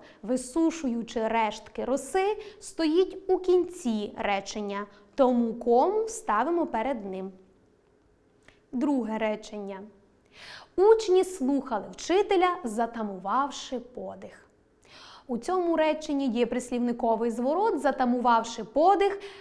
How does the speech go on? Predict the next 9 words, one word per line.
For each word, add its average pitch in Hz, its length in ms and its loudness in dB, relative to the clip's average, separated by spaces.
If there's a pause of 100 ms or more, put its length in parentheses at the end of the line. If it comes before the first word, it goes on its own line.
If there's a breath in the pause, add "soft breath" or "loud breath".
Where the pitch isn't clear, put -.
виражений 381 600 0
фразеологізмом, 220 1200 -4 (400 loud breath)
який 294 320 2
стоїть - 840 -2
після 285 480 2
присудка 262 720 -2
"слухали", 202 840 -4 (560)
тому 220 360 2
кому 240 680 4